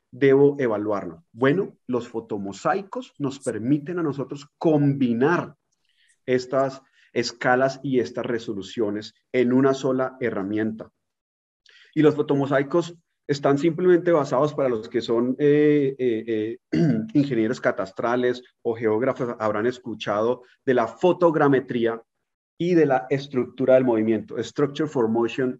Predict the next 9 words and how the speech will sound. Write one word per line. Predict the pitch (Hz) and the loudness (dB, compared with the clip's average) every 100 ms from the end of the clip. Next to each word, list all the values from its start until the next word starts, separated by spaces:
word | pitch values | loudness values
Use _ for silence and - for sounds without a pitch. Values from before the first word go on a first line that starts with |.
| _ _ | _ _
from | - 120 113 | -4 0 2
motion | 123 127 135 135 | 0 0 -4 -4
en | 127 110 | -4 -2
inglés, | 104 113 113 - _ _ _ _ _ _ _ _ _ | 0 2 2 -2 _ _ _ _ _ _ _ _ _
que | 180 | 2
son | 156 160 | 4 4
simplemente, | - 165 185 180 170 180 - - _ _ _ _ _ _ _ _ | 2 0 4 4 4 -2 -4 -10 _ _ _ _ _ _ _ _
eh, | 160 143 135 135 | 2 6 6 4
mediciones, | 135 139 127 117 - - 196 208 160 127 127 - | 4 4 4 0 -8 -2 2 2 4 2 0 -12